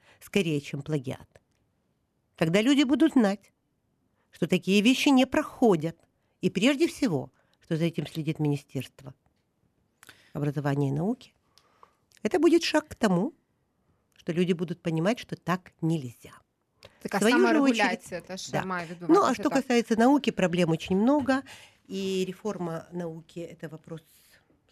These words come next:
Speaker 1: сложный, о котором бы мне очень хотелось поговорить, потому что на сегодняшний день,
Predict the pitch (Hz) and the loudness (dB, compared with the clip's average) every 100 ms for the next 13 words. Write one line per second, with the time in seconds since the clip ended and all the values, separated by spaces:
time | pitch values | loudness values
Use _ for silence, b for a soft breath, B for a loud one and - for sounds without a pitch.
0 | _ 220 254 262 277 294 180 180 175 175 | _ -2 -2 0 -2 -4 -8 -8 -4 -4
1 | 165 156 156 196 - 220 247 240 247 - | -4 -4 -4 -6 -8 -10 -4 -2 -4 -6
2 | 208 233 226 233 _ B B B B 165 | -4 -2 -2 -6 _ B B B B -6
3 | 170 175 - 165 170 - 180 196 185 - | -2 -2 -2 -2 -2 0 0 0 -2 0
4 | 165 147 175 | 0 4 2